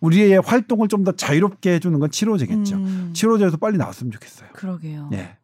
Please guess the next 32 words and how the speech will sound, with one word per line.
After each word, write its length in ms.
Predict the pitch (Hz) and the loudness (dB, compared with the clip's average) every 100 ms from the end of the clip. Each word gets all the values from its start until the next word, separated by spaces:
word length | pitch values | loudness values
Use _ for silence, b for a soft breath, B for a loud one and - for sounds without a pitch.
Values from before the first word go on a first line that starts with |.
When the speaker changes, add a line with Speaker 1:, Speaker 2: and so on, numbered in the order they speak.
| B B B B _ | B B B B _
Speaker 2:
치료제만 560 | - 262 262 240 214 | -8 -4 0 0 0
나오면 560 | 180 175 180 180 170 160 | 0 0 0 -2 -2 -2
우리가 480 | 147 160 160 156 139 | -4 -6 -6 -6 -8
자가격리도 680 | - 175 185 180 165 160 156 | -6 -4 -2 -2 -2 -4 -6
좀 180 | 156 139 | -6 -8
없어지고 800 | - 175 160 151 139 143 143 147 | -6 -6 -6 -10 -10 -8 -8 -6
Speaker 1:
네, 160 | 90 85 | -6 -6
그러게요. 380 | 107 98 87 78 - | -8 -8 -10 -14 -10
Speaker 2:
네. 280 | 160 143 156 | -8 -8 -8
Speaker 1:
네. 220 | 156 170 - | -10 -10 -4
Speaker 2:
행동 280 | 226 220 202 | -2 0 0
반경도 380 | 170 165 156 156 | 0 -2 -2 -4
좀 180 | 160 | -4
넓어질 400 | 143 143 160 160 160 | -2 -4 -4 -6 -8
수 140 | - | -6
있을 100 | 104 101 | -6 -6
Speaker 1:
그러게요. 40 | 98 | -8
Speaker 2:
텐데 240 | 156 143 | -10 -8
말이죠. 400 | 135 127 123 135 | -8 -10 -8 -6
Speaker 1:
네. 240 | - - - | -6 -8 -14
Speaker 2:
네. 380 | 160 143 127 - _ b b - | -16 -14 -14 -18 _ b b -2
Speaker 1:
여행 260 | 127 151 143 | 2 2 2
갈 140 | 120 | 0
수 160 | - 101 | -2 -10
있고 220 | - - | -12 -12
Speaker 2:
<laughs> 760 | 254 214 160 196 202 - - - | -10 -8 -6 -4 -6 -10 -18 -12
그 120 | - | 0
Speaker 1:
식당에서 380 | 220 233 151 165 | 4 4 4 2
Speaker 2:
얘기 80 | 202 | 2
하고 200 | 233 220 | 0 2
Speaker 1:
우리, 80 | 180 | 2
Speaker 2:
싶은데. 640 | - 202 180 175 175 185 | 2 0 2 0 0 -2